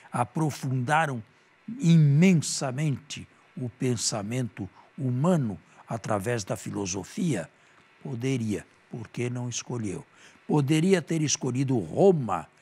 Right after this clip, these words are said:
que era superpotência e capaz de conquistar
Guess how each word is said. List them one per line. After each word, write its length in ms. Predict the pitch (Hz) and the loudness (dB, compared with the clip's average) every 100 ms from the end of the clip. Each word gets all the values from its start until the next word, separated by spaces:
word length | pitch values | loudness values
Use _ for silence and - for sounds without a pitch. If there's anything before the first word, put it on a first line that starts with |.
| _ _ _ _ _ | _ _ _ _ _
que 520 | - 190 139 107 85 _ _ _ _ | 0 4 6 4 -2 _ _ _ _
era 680 | 160 147 135 113 101 82 - _ _ _ _ | 0 2 2 2 0 -2 -8 _ _ _ _
superpotência 2500 | - - 294 190 - 151 131 - - _ _ _ _ _ _ - 143 - 175 160 - - 123 95 - _ _ - | -6 2 4 4 -2 0 0 -2 -14 _ _ _ _ _ _ -10 -6 4 4 4 2 -2 0 -4 -6 _ _ -4
e 160 | 131 | -4
capaz 800 | - 117 98 - 165 165 120 - - _ | 0 0 -2 0 2 2 0 -10 -14 _
de 200 | - 113 | -8 -8
conquistar 1000 | 120 143 127 - 123 - - 151 139 - | -2 0 0 -2 -6 -4 -2 0 0 -2